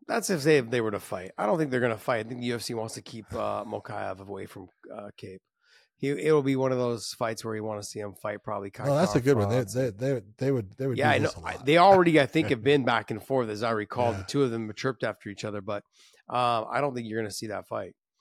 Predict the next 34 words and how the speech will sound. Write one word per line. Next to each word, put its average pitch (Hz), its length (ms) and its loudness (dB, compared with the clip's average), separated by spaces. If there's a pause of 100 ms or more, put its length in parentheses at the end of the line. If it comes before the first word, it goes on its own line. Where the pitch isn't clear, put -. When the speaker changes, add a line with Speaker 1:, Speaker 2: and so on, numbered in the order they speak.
(280)
Speaker 1:
I 110 40 -10
think 107 140 -8
you're 110 100 -6
gonna 110 120 -4
Speaker 2:
Yeah. 101 60 -4
Speaker 1:
see, 110 460 -8
uh, 113 180 -8 (480)
he'll 113 180 -8
fight 117 300 -6
someone 110 260 -8
that 107 120 -6
has 107 280 -4
a 101 40 -10
little 110 140 -6
bit, 107 180 -8 (320)
maybe 110 200 -10
less 113 300 -8
wrestling, 120 500 -4
maybe 107 200 -8
not 104 160 -6
as 101 140 -10
fast 107 300 -8
and 104 80 -10
explosive. 101 380 -10 (340)
I 143 60 0
wasn't 214 400 4
as 170 220 -2
impressed 139 500 -2
with 117 100 -10
Mokaev, 107 540 -6 (460)
uh, 120 180 -2
his 113 200 -6
last 107 280 -4
fight. 98 260 -16